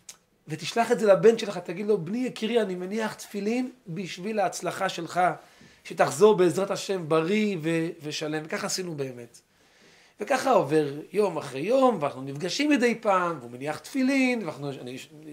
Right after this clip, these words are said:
אני מתעניין בשלום הבן שלו, כי באמת דאגתי לבן שלו. ו- אחרי תקופה,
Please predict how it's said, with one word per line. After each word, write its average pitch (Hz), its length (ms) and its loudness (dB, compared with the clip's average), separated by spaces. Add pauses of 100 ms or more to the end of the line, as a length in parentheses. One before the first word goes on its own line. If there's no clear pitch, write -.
אני 131 120 -10
מתעניין 151 420 0
בשלום 160 260 -4
הבן 202 260 -2
שלו, 208 300 2 (380)
כי 190 80 -6
באמת 185 520 4
דאגתי 180 380 6
לבן 151 300 2
שלו. 131 260 -6 (800)
ו- 165 240 6 (1080)
אחרי 220 240 4
תקופה, 262 440 -2